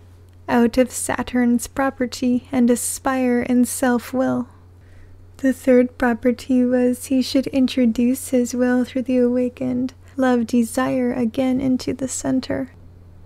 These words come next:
viz. into the sulphurean mother, which arises in the impression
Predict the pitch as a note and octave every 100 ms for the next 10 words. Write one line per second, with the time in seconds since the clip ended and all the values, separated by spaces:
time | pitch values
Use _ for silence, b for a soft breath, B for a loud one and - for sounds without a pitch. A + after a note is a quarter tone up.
0 | - - C4 B3+ B3 - - C4 B3+ B3+
1 | C#4 C4 C4 B3 C4 B3+ - - A#3 B3
2 | B3+ C4 B3 A3+ B3 B3+ B3 B3 - -
3 | - A#3+ A#3 B3 A#3 A3+ B3 B3 B3+ B3
4 | A#3 B3+ B3 - A#3 A3 - D4 - -
5 | -